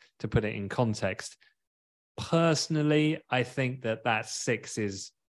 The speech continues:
far too aggressive. Um, you tend to see this kind of knee-jerk market kind of pricing function whenever we have, like, a data an unwelcome inflation wage-related surprise, markets tend to react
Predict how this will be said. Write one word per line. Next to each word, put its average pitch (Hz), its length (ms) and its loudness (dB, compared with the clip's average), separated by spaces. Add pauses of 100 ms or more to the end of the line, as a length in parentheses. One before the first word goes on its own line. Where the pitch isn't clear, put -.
(600)
far 135 240 8
too 113 240 0
aggressive. 113 760 4 (140)
Um, 107 500 -2
you 127 120 -2
tend 123 260 0
to 110 100 -4
see - 220 2
this 110 240 0
kind 104 200 -4
of 98 100 -6
knee-jerk 113 680 2
market 110 500 0 (680)
kind 101 160 -4
of - 60 -16
pricing 113 480 0
function 107 640 0
whenever 110 280 2
we 110 140 4
have, 107 320 4
like, 107 220 0
a 110 60 -6
data 110 600 2 (460)
an 107 80 0
unwelcome 110 580 4
inflation 101 640 -2
wage-related 107 880 -2
surprise, 98 760 0 (340)
markets 120 380 -2
tend 110 220 -2
to 101 120 -4
react 107 680 0